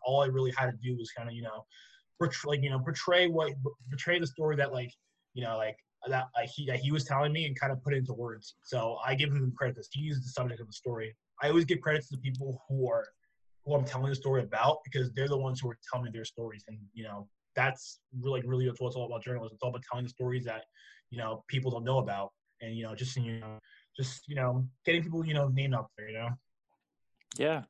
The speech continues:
Speaker 2: I know you, you mentioned to me before that you don't just write about sports 'cause you're a feature,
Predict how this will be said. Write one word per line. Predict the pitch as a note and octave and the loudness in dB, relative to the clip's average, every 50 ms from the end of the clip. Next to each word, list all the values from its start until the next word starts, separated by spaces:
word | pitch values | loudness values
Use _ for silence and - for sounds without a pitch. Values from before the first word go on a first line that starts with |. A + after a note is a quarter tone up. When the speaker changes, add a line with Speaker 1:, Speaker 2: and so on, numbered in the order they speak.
| _ _ _ - - | _ _ _ -6 0
Speaker 2:
I | - C#3 D#3 | 4 6 6
know | F3 F#3 | 6 6
you, | F#3 F3 C#3+ C3 | 6 4 2 2
you | - C3+ C3+ | 2 2 4
mentioned | C3+ C#3 C3+ C3+ - C3 B2 A2 | 4 4 2 2 2 0 2 4
to | A#2+ | 4
me | A#2 A2 | 4 2
before | G#2 - - A2+ A2+ A2 | 2 2 4 4 6 6
that | G2 G2 F#2+ | 6 4 2
you | G#2 G#2 | 2 2
don't | G#2+ A2+ G#2+ - | 2 2 2 2
just | - G2+ - - | -2 -2 0 2
write | G2+ G2 G2 - - | 4 4 2 2 0
about | A2 G2 F#2 - - | 0 -2 -2 -2 -4
sports | - - G#2+ G2+ F#2+ - | -4 0 0 0 0 0
'cause | - - F2+ - | -4 -8 -6 -6
you're | G2+ | -6
a | F2 | -4
feature, | - - B2+ A#2 - - - | -4 -4 -4 -4 -4 -6 -8